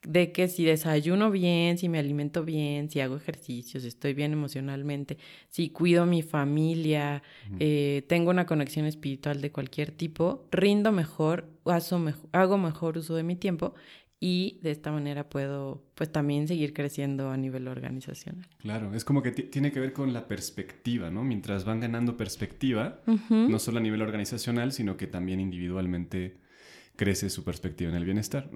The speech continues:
Speaker 2: Eh, mencionábamos en algunos episodios anteriores de las dimensiones distintas del bienestar, ¿no? Porque
Speaker 1: Ujú.
Speaker 2: se considera que bie-, es solo físico el bienestar, ¿no? O ya en, en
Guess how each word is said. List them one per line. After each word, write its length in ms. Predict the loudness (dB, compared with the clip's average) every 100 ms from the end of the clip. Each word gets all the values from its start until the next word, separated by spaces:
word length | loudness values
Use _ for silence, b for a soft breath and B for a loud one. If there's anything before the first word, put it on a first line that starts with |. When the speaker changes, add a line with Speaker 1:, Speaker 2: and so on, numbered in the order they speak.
| -2 2
Speaker 2:
Eh, 220 | 2 4
mencionábamos 640 | 4 4 6 6 6 6 4
en 80 | 2
algunos 320 | 4 2 0
episodios 460 | -4 0 2 4
anteriores 500 | 2 2 4 2 0 B B B B B
de 60 | 0
las 160 | 0 4
dimensiones 640 | 4 6 4 4 6 4
distintas 480 | 2 -2 -2 -2 -2
del 120 | -2
bienestar, 500 | -2 -4 -4 -8 -8
¿no? 80 | -10
Porque 560 | -4 -2 2 2 2 -2
Speaker 1:
Ujú. 100 | -8 B B B B B B _
Speaker 2:
se 160 | 0
considera 400 | 2 4 4 4
que 120 | 4 2
bie-, 140 | 2 -2 -16 -12 -14 _
es 160 | -2 0
solo 260 | 4 4
físico 400 | 6 6 6 -2
el 60 | -2
bienestar, 480 | -2 -6 -8 -12 -8
¿no? 180 | -6 -2
O 280 | 0 2 2
ya 520 | 2 2 2 -2 -8
en, 180 | -8 -8
en 440 | -6 -6 -6 -10